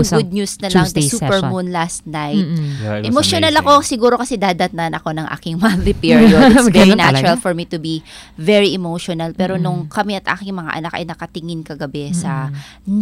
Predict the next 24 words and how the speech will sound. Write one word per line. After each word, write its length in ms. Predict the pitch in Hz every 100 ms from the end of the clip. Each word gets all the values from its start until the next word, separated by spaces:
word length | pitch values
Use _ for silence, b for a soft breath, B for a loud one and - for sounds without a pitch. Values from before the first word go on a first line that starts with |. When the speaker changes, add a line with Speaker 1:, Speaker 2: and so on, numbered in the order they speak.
| 240
Speaker 1:
napakagandang 880 | 240 233 214 208 180 165 170 165 151
buwan, 320 | 147 156 151
meron 240 | 175 254 285
akong 160 | 262
Speaker 3:
Yeah, 80 | 240
ang 160 | 214 214
Speaker 1:
sense 80 | 202
na 120 | 208
Speaker 3:
ganda. 180 | 127 170 B B B B
Speaker 1:
sana 280 | - 269 294
everyone 320 | 254 247 262
is 160 | 233 -
looking 300 | 196 - 190
up. 220 | 170 208 - _ 147
Alam 300 | 196 202 196
mo, 60 |
Speaker 3:
Mm. 40 | 202
Speaker 1:
for 120 | 214
just 320 | 208 226 -
one, 640 | 220 208 208 208 202 190 -
a 80 |
f-, 160 | 175 -
a 80 | 226
few 320 | - 214 226